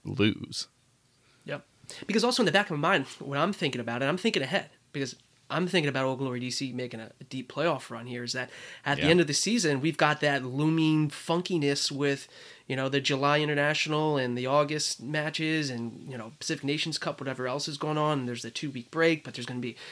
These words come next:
Speaker 2: a training camp and four, five, potentially six men's Eagles on Old Glory D C's roster, right, where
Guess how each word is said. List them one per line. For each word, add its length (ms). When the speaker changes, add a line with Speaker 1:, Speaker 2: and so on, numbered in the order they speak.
Speaker 2:
a 60
training 320
camp 260
and 380
four, 300
five, 480
potentially 380
six 520
men's 320
Eagles 380
on 280
Old 200
Glory 220
D 100
C's 420
roster, 640
right, 320
where 400